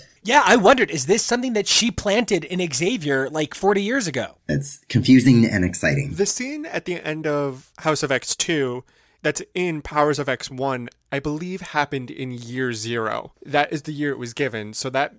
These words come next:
Speaker 3: this is the start of the years of, then we'll get to year ten, year one hundred, year one thousand.
Speaker 1: Guys, I need the next issue already. It's getting hard. It's getting hard to wait seven days. It's getting really difficult.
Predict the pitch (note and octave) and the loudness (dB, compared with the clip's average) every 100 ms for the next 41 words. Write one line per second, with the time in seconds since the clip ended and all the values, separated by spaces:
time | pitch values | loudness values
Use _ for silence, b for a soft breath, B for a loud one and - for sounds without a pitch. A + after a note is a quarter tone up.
0 | _ E3 D3+ G#3+ - F#3+ F3 - - - | _ -4 -2 0 -2 -4 -4 0 0 0
1 | D3 B2+ - C3 B2 A#2+ B2 D3 C3+ A#2+ | 0 0 -4 -4 -4 -6 -12 -14 -12 -10
2 | B2+ B2 A#2+ A#2+ - - B2 A2+ A2+ A2+ | -6 -6 -6 -8 -12 -8 -6 -6 -8 -10
3 | A2+ A2+ - A#2 G#2+ G2+ B2+ A#2 A2+ A#2 | -10 -12 -14 -14 -14 -12 -6 -4 -4 -12
4 | b b - B2 A2+ A2+ A#2+ A2+ A2 A2+ | b b -12 -8 -6 -6 -8 -12 -14 -12
5 | G#2 G#2 G#2 A#2 A2+ G#2+ A2 _ - E3 | -12 -12 -8 -6 -8 -12 -20 _ -6 0
6 | D#3 D#3 D#3+ D#3+ E3 D3+ D3+ D3 C#3+ C3+ | 0 0 -6 -6 -6 -4 -6 -6 -8 -8
7 | C#3+ B2+ B2 A#2+ B2 B2+ - - - - | -6 -6 -6 -6 -8 -10 -14 -20 -14 -6
8 | C#3 C#3 C#3 B2 A#2+ A#2 - - D3+ C#3+ | -6 -4 -4 -4 2 4 6 2 2 -4
9 | C#3+ C#3+ C3 - B2+ B2+ A#2 G#2+ D#3+ - | -2 -4 -4 -4 -4 -4 -4 -4 -6 -8
10 | - - D#3+ C#3+ C#3 C3 B2 - - A2 | -14 -4 -4 -2 -2 -2 -4 -10 -12 -12
11 | - | -14